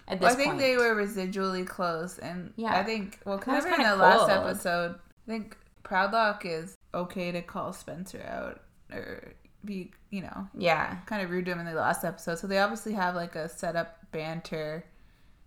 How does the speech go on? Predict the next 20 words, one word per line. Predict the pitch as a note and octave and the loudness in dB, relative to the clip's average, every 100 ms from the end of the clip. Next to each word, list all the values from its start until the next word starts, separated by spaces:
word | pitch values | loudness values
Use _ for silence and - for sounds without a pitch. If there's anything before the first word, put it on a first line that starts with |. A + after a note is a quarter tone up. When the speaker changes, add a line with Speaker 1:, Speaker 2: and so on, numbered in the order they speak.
| - - | -16 -6
Speaker 2:
even | F#3+ F#3 | -4 -2
if | F3 F3 | -4 -4
they're | E3 | -6
not | E3 D#3+ E3+ | -4 -4 -6
super | - F3+ - | -10 -10 -10
close. | - - - - G#3+ - - - - _ - - | -12 -10 -10 -12 -14 -14 -16 -20 -20 _ -20 -6
Speaker 1:
I | B3 | -2
just | A3+ C4+ | -2 0
don't | C4 C4 | 2 4
like | B3+ B3+ | 2 0
how | C4 | 0
S-, | B3+ - - | -2 -4 -10
Proudlock's | - G3 - - | -4 -2 -2 -6
kind | - G#3+ | -8 -8
of | G3+ | -6
snaked | - G#3+ - - - | -6 -6 -10 -12 -12
in | C3+ | -10
there. | - - F2 D2+ - - - _ _ - - | -10 -8 -8 -10 -12 -20 -20 _ _ -16 -4
And | G#3 | -2
I | G3 | -2